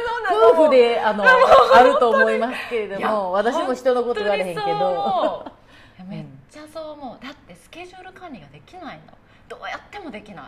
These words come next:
Speaker 1: 難しすぎて。
Speaker 2: スケジュール管理を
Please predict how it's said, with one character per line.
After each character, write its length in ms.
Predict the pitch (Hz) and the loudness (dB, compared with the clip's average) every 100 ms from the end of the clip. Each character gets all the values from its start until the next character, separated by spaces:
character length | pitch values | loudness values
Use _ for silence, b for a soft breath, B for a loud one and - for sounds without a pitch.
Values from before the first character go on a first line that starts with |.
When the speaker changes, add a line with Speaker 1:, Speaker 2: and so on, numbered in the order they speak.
| _ | _
Speaker 1:
難 320 | 220 - - | -20 -18 -16
し 140 | 403 440 | -16 -16
す 160 | - | -16
ぎ 80 | 311 | -16
て。 80 | - | -14
Speaker 2:
ス 240 | 285 294 | -14 -14
ケ 60 | 370 | -12
ジ 0 | |
ュ 120 | 370 | -10
ー 20 | 381 | -10
ル 140 | 415 | -12
管 360 | - 359 415 349 | -14 -14 -12 -10
理 160 | 226 | -10
を 260 | 175 170 | -10 -10